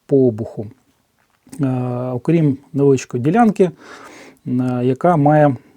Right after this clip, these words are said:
е, фініш такий, е, дрібненький вертикальний сатин. Е, в цілому дуже мені подобається фініш клинка. Класно зроблено так. І, м,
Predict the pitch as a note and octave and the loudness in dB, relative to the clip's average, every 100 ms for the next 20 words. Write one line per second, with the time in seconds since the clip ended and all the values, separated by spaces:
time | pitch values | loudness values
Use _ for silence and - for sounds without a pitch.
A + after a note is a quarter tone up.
0 | - C3 B2 - D3 C#3+ - - - B2+ | -10 -8 -6 -2 0 0 -2 -8 -10 -6
1 | C#3 C3 A2+ - - B2+ A#2+ A#2 A#2+ A#2+ | -2 -2 -4 -12 -16 -10 -8 -8 -8 -8
2 | B2 C3+ B2+ E3 D#3 C3+ B2+ B2 B2+ - | -2 -2 0 0 0 0 -2 -4 -6 -4
3 | C3+ B2 A#2+ - C3 - A#2+ G#2+ - - | -4 -2 -6 -8 -10 -6 -6 -8 -16 -20
4 | - - - - - - - - B2 B2 | -20 -20 -20 -20 -20 -20 -20 -10 -6 -4
5 | B2 - - G3 G3+ D3 D#3+ D3 C#3+ C#3+ | -6 -6 0 2 4 4 4 4 4 4
6 | C3+ D#3 C#3 A2+ A2+ - A2+ G3 G#3 C3+ | 4 4 2 0 -6 -8 -4 0 2 0
7 | - - - A#2+ A#2+ A#2+ A#2 F#2+ - _ | -4 -16 -14 -8 -6 -4 -8 -8 -18 _
8 | _ _ _ _ _ _ - - - - | _ _ _ _ _ _ -20 -18 -16 -18
9 | - C#3 B2 - C3+ A#2 F3 D#3+ C#3+ C3 | -12 -6 -6 -6 -8 -2 0 2 2 0
10 | B2+ B2 - - D3 C#3+ C3+ C3+ D3+ C#3+ | -2 -6 -8 -6 -2 2 0 -2 -6 -4
11 | B2+ B2+ | -2 -2